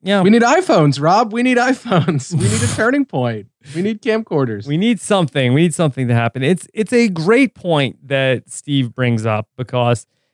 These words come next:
Speaker 1: it's, we've talked about it for a long time of that nothing else matters if this is the number one threat. You know, it's House of Cards if all of a sudden there's an asteroid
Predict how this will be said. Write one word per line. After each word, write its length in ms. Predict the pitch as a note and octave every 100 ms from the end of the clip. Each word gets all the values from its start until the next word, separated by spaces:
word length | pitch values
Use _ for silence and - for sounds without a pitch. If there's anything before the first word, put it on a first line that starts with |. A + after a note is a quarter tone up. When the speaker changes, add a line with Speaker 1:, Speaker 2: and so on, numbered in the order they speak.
| _ _
Speaker 1:
it's, 640 | F3 F3+ F3+ E3 - -
we've 220 | E3 G3+ E3+
talked 200 | B3+ A3+
about 120 | A3
it 20 |
for 100 | F3 D3+
a 60 |
long 200 | B2+ B2+
time 260 | A#2+ A#2+ A2+ - _
of 420 | C3 A#2+ A#2+ - _ _
that 340 | C3+ C#3 B2 - _ _ _
nothing 300 | G3+ B3 C4+
else 220 | A#3+ A3+ E3
matters 640 | D3+ C#3 C3+ C3 B2 - _
if 540 | D#3 D3 C#3 C3 - -
this 280 | C#3+ A#3+ C4+
is 140 | A3
the 280 | A3+ G#3+ F#3
number 800 | D#3+ F#3+ G#3+ G3+ G3+ G3 F#3+ E3+
one 720 | - D3 E3 D#3+ D#3 D3 C3+
threat. 400 | C3 C3+ A#2+ - _ _ _
You 100 | C#3+
know, 180 | C#3 B2 -
it's 340 | E3+ D#3+ -
House 340 | D3 C#3 G#3+ -
of 100 | -
Cards 500 | G#3+ G3+ G3 F#3 D3+
if 260 | D#3+ D#3+ D3
all 160 | D#3 E3
of 20 |
a 20 |
sudden 160 | E3+ D3+
there's 160 | C#3
an 120 | C3 -
asteroid 840 | C#3 C#3 - C3 A#2+ A2+ A#2